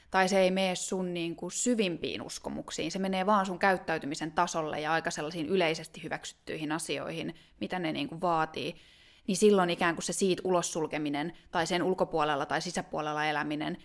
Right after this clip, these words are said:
niin ei ole mun mielestä myöskään niin hedelmällistä tai haitallista, mitä sitten voi olla uskonnollisissa yhteisöissä kasvaminen. Poliittiset puolueet varmaan menee jo, niinku, vähän lähemmäs sitä sellaista, niinku,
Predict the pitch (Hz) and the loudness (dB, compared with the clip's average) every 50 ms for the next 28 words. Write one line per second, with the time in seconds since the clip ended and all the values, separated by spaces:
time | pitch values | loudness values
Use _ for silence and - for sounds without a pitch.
0 | - _ - - 175 147 - - 170 165 160 170 170 165 165 151 143 151 170 - | -18 _ -6 -4 -4 -2 0 0 0 2 0 0 0 -2 0 0 0 -2 -2 -4
1 | - 165 165 160 160 - - 175 165 165 165 170 170 170 165 160 - - _ _ | -6 -4 -4 -4 -4 -6 -4 -2 -2 -2 -2 -2 -4 -4 -4 -6 -6 -12 _ _
2 | - 185 196 208 208 190 170 175 165 151 147 156 - - 175 - 190 180 180 175 | -8 -2 0 4 4 4 2 2 -2 -2 -4 -4 -6 -8 -4 0 2 2 2 4
3 | 185 180 160 147 - - - 71 - 180 - - 160 160 - - - - 165 - | 4 4 4 2 2 -2 -4 -6 -6 -8 -8 -8 -8 -10 -10 -10 -10 -8 -6 -6
4 | 151 - 175 160 - - 151 147 160 135 131 123 107 110 127 143 175 - - - | -6 -6 -6 -8 -8 -8 -8 -6 -4 -4 -4 -4 -2 -2 -2 -4 -4 -4 -6 -6
5 | 139 147 160 - 160 160 - - - 170 170 156 - - 165 160 - - - - | -6 -6 -6 -6 -8 -8 -6 -6 -6 -6 -6 -8 -10 -8 -8 -8 -8 -8 -8 -8
6 | - - 196 - - - - _ _ - 226 233 226 220 220 - 180 185 - - | -8 -8 -8 -10 -14 -20 -20 _ _ 4 6 6 6 6 4 -2 -6 -6 -6 -4
7 | - 180 165 160 160 165 165 175 170 165 165 127 156 170 165 170 170 160 156 156 | 0 2 2 2 2 2 2 2 2 2 0 -2 -2 0 0 2 2 2 2 0
8 | 156 156 - - - 196 180 170 185 175 175 180 180 196 214 208 196 156 - 160 | -2 -4 -4 -4 0 0 2 2 2 0 2 2 2 2 2 2 0 0 -2 -4
9 | - - - 143 - 147 151 - - - - - - _ _ - - 165 135 131 | -4 -6 -8 -6 -6 -6 -8 -8 -12 -20 -20 -20 -20 _ _ -4 -2 0 0 0
10 | 170 - - 151 139 147 - - - - - - | -2 -2 -4 -4 -4 -4 -4 -4 -6 -6 -6 -8